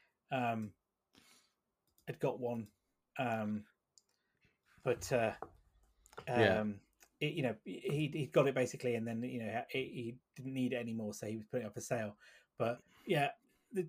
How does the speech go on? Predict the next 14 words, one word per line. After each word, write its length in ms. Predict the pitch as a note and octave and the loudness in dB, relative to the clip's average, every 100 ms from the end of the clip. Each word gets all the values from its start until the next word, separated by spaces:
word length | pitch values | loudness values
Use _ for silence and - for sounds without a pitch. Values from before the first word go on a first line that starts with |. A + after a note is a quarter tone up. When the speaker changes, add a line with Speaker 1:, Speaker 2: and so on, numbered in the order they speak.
| - | -2
Speaker 1:
like 260 | G#3+ G3+ G3+ | 8 8 8
in 60 | D#3+ | 2
the 60 | |
U 100 | D#3+ | 0
K, 80 | - - | -2 0
the, 100 | D#3+ | 2
but 160 | E3+ D#3+ | 4 8
here 220 | G#3+ E3 | 8 8
in 40 | |
the 80 | D3+ | 6
U 120 | D3 | 2
K, 440 | - E3+ B2 A2+ B2+ - - | 2 4 4 2 -6 -16 0
very 220 | C3+ A2+ | 2 2
rare. 300 | A2 G#2+ G2+ | 0 -2 -4